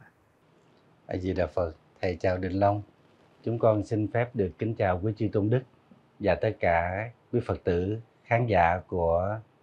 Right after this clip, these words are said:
Speaker 2: kênh Phật sự online. À, quả thật là xuất gia không phải là một cái chuyện đơn giản. Có thể nói nó là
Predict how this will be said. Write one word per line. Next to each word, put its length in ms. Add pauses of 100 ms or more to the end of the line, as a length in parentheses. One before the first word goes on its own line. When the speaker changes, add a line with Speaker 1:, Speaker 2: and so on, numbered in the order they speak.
(140)
Speaker 2:
kênh 180
Phật 140
sự 180
online. 540 (1120)
À, 320 (180)
quả 220
thật 240
là 380
xuất 240
gia 380
không 240
phải 200
là 140
một 160
cái 160
chuyện 420 (280)
đơn 260
giản. 340 (880)
Có 100
thể 140
nói 240
nó 180
là 140